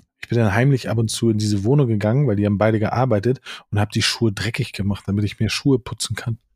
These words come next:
Ich war <laughs> damals schon so ein kriminelles Mastermind. <laughs> Ja.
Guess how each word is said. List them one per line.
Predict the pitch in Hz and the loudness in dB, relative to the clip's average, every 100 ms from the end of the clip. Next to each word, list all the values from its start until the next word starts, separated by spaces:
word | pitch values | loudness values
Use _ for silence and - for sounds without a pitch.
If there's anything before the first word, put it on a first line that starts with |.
| - | -2
Ich | - | 0
war | - | 0
<laughs> | 107 | 0
damals | 120 117 120 - | 2 2 0 2
schon | 127 | 4
so | 120 | 4
ein | 123 123 | 4 2
kriminelles | - 160 139 123 127 | 2 4 6 6 4
Mastermind. | 127 123 113 - 110 113 117 143 _ _ - - - - - | 2 2 -2 -2 -2 0 0 -2 _ _ -4 -2 -2 -6 -4
<laughs> | 240 - - 311 - 370 - - - _ - _ - - - - - - - - - - - - | -2 -2 -2 -2 -2 -4 -2 -6 -8 _ -20 _ -12 -12 -10 -10 -8 -10 -10 -4 -2 -2 -4 -2
Ja. | 131 | -2